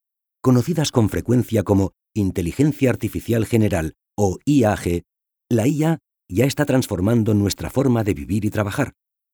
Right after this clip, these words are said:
abriéndose paso en la mayoría de las esferas de la actividad humana. Aunque los tecnólogos y los entendidos debaten sobre la futura relación entre seres humanos y máquinas,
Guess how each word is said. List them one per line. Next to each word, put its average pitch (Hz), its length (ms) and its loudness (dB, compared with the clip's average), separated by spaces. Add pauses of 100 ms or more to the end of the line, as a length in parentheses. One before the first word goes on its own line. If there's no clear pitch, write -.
(180)
abriéndose 165 540 0
paso 127 280 0
en 98 120 2
la 95 80 -2
mayoría 98 480 0
de 107 80 0
las 92 160 -4
esferas 104 460 -2
de 104 80 0
la 98 60 -2
actividad 76 460 -2
humana. 71 340 -8 (800)
Aunque 131 280 2
los 120 180 0
tecnólogos 135 640 2
y 123 40 0
los 110 160 0
entendidos 98 640 0 (180)
debaten 120 460 0
sobre 107 240 0
la 95 120 0
futura 131 360 -2
relación 120 560 0
entre 104 320 0
seres 147 320 0
humanos 95 380 2
y 76 40 -6
máquinas, 95 440 0